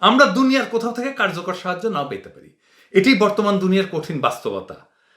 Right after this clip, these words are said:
আমাদের রাষ্ট্র যদি না থাকে, কেউ আমাদের সাহায্য করবে না। এমন কোনো বৃহৎ শক্তিশালী দেশ নাই বা এমন কোনো আন্তর্জাতিক প্রতিষ্ঠান নাই যারা আমাদেরকে সাহায্য করতে আগায় আসবে।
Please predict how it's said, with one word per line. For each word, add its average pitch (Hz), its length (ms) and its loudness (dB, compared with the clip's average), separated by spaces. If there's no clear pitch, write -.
আমাদের 220 440 6
রাষ্ট্র 240 320 4
যদি 190 240 -4
না 240 120 4
থাকে, 196 500 -4
কেউ 180 140 -6
আমাদের 127 240 -10
সাহায্য 85 380 -18
করবে 73 260 -20
না। - 120 -20
এমন 269 320 4
কোনো 269 220 4
বৃহৎ 202 420 2
শক্তিশালী 233 520 0
দেশ 202 320 2
নাই 101 220 0
বা 180 80 8
এমন 247 200 4
কোনো 262 200 2
আন্তর্জাতিক 226 640 2
প্রতিষ্ঠান 226 460 0
নাই 127 260 0
যারা 180 260 6
আমাদেরকে 190 360 0
সাহায্য 151 380 -6
করতে 151 200 -4
আগায় 120 260 -2
আসবে। - 440 -20